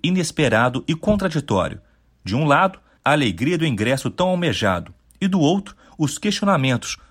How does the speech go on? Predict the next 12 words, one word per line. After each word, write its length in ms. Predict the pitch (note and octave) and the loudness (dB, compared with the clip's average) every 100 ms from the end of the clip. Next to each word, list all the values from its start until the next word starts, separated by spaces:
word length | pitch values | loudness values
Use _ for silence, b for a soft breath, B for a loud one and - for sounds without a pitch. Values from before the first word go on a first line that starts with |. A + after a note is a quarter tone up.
| - | -6
quanto 240 | C#3 A#2+ | -2 0
à 60 | G2 | 0
manutenção 580 | G2+ G2 G2 E2 - G2 | 0 0 -2 -4 -2 -2
da 100 | F#2+ | -2
saúde 420 | G2+ F2+ E2+ - | -2 -2 -4 -2
individual 540 | D#3 E3+ F3 A#2+ F#2+ | -2 -2 0 2 2
e 40 | F2+ | 0
coletiva, 640 | D#3 F3 - D3+ F3 E3+ b b - | -2 -2 0 2 0 -4 b b -2
bem 160 | F#3 | -2
como 440 | G3 B2 G2 E2 - | 0 0 0 -2 -2
a 120 | A2 | -2
incerteza 760 | B2 - F#3+ - C#3 D#3+ D#3+ | -2 -4 -6 -2 -2 0 -2